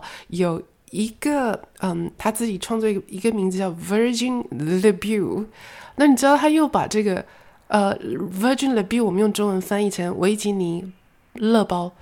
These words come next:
可是他又把这个乐包哈，这个 Lebeau 呢拆作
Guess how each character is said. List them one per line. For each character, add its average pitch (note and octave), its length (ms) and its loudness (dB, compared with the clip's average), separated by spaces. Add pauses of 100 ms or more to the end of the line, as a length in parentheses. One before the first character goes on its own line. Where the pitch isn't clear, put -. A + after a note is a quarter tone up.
(340)
可 A#3 80 2
是 C#4 40 4
他 D#4+ 120 6
又 F4 120 8
把 F3 200 0
这 A3+ 100 0
个 A3+ 80 4
乐 D4 340 4
包 G3 220 2
哈， G3 220 -4 (600)
这 C4+ 120 -2
个 C4 80 2
Lebeau G#3+ 460 2
呢 F3 200 0
拆 A#3+ 380 -2
作 A#3+ 200 0